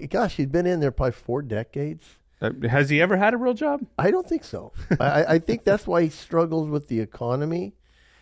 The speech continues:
Speaker 1: He doesn't know,
Speaker 2: He doesn't know
Speaker 1: uh,
Speaker 2: how money works?
Speaker 1: he doesn't know
Speaker 2: <laughs>
Speaker 1: economics because he just gets a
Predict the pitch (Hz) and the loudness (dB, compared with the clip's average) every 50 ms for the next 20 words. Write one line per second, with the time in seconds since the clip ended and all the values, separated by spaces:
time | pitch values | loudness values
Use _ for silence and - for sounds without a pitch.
0 | _ _ - 143 135 151 165 156 165 151 147 143 143 139 135 131 131 123 147 196 | _ _ 0 2 4 4 4 4 2 -2 -2 0 2 2 2 2 4 6 6 6
1 | 202 - 180 180 175 170 175 165 139 147 156 180 185 196 214 220 220 - - - | 8 8 6 6 6 6 6 4 4 4 4 4 4 4 4 2 0 -4 -12 -20
2 | - _ - 147 135 156 147 147 151 143 135 139 131 135 - - 147 139 - 139 | -16 _ 0 4 4 6 6 6 6 6 6 4 4 4 4 2 2 2 2 2
3 | 131 120 123 123 127 139 156 175 190 190 - - 143 131 - 139 123 131 127 127 | 0 2 4 4 4 4 4 2 0 0 -2 -4 0 2 2 2 2 2 0 0
4 | 143 139 - - 147 - - 120 | -2 -2 0 -2 -2 -2 -2 -4